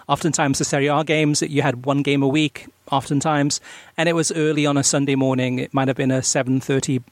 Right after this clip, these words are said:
uh, kickoff or, or an eight o'clock kickoff. And it might have been on E S P N U or sometimes E S P N two.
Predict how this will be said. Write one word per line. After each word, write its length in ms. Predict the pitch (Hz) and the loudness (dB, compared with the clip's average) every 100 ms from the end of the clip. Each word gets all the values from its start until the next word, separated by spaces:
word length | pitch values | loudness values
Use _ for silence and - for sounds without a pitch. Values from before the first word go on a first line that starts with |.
| _ - | _ -6
uh, 140 | 135 | -6
kickoff 500 | 123 143 131 123 - | -4 -2 0 -2 -2
or, 260 | 131 127 135 | 0 0 0
or 200 | 131 131 | 0 2
an 100 | 135 | 2
eight 120 | 139 | 0
o'clock 220 | 127 143 | 0 -4
kickoff. 460 | - 135 131 131 - - - - - - | -2 -4 0 -2 -4 -20 -20 -20 -10 -2
And 100 | 156 | 0
it 40 | |
might 100 | 165 | 2
have 80 | 165 | 2
been 120 | 160 | 2
on 160 | 156 160 | 0 -2
E 120 | 156 | -2
S 120 | 151 | -2
P 100 | - 156 | 0 0
N 80 | |
U 500 | 143 135 131 120 113 - | 2 2 2 0 -2 -4
or 120 | 147 | -2
sometimes 380 | - 143 139 131 | 0 2 2 2
E 100 | 135 | 0
S 120 | - | 0
P 100 | 143 | 0
N 140 | 127 | 0
two. 360 | - 156 135 | 0 2 2